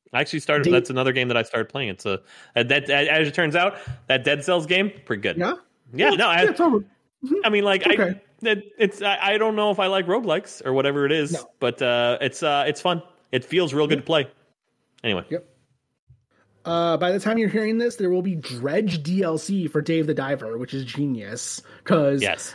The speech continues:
Speaker 2: I got those two games mixed up for, like, two months.
Speaker 1: <laughs> Right, exactly.
Speaker 2: I was like, "Which one's the boat? Which one's the sushi restaurant?" Like, I was like
Speaker 1: <laughs> And now it's both.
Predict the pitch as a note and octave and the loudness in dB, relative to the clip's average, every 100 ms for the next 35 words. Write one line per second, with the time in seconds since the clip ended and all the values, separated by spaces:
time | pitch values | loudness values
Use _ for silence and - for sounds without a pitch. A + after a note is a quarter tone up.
0 | - E3 F#3 E3+ D#3 E3 F#3 D#3+ C#3+ C3 | -6 2 2 4 2 2 2 2 2 2
1 | D#3 D3+ - C#3+ - D3+ C#3 C3 - - | 0 0 0 0 0 -2 -2 -4 -8 0
2 | E3 D3+ D3 A#2+ B2 - - - C#3+ C#3 | 2 4 0 -2 -10 -12 -16 -6 -4 -2
3 | C#3 C3 D3+ C#3+ - B2+ D3 F3+ C#3+ A3 | -2 0 -2 -2 -2 -4 0 0 2 -2
4 | C#4+ C#4 C#4 C4+ F#3 G#3 A#3 D4+ D4 - | 0 0 0 0 -2 0 0 0 -2 -4
5 | E3 G#3+ - A#3+ B3 G3 A3 - A#3+ - | -2 -2 -2 -2 0 0 -2 -2 -4 -2
6 | C#4+ A#3+ C#4+ C#4+ C4 C4 C4 E3+ D#3+ D3 | -2 -2 -2 -2 0 0 -2 -4 -2 -2
7 | D3 C3+ C#3 C#4+ - F3 B2 B2+ B2 C#3+ | -2 -2 0 0 -2 -4 -2 0 2 0
8 | D3 G#3+ - | 0 0 -2